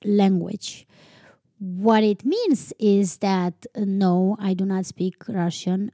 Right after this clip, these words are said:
No, I do not understand Russian. Yes,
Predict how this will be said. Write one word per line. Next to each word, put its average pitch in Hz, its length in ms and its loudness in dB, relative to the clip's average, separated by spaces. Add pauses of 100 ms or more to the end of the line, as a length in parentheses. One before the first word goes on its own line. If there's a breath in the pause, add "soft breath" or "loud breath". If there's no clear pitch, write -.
No, 185 760 -2
I 185 120 -2
do 180 160 -4
not 180 240 -4
understand 175 680 -2
Russian. 190 680 -2 (140)
Yes, 196 1000 0